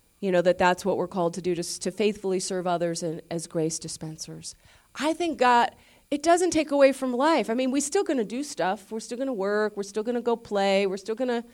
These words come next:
I mean, it's just life, life is still, we get to do all that stuff, but I don't know about you, but I have way more fun when I'm, you know, when I'm out there and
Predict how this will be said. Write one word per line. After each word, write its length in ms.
I 60
mean, 340
it's 260
just 220
life, 300
life 300
is 180
still, 340
we 100
get 180
to 60
do 160
all 80
that 160
stuff, 180
but 220
I 80
don't 140
know 80
about 180
you, 160
but 340
I 140
have 200
way 160
more 180
fun 560
when 220
I'm, 320
you 160
know, 260
when 220
I'm 260
out 320
there 480
and 580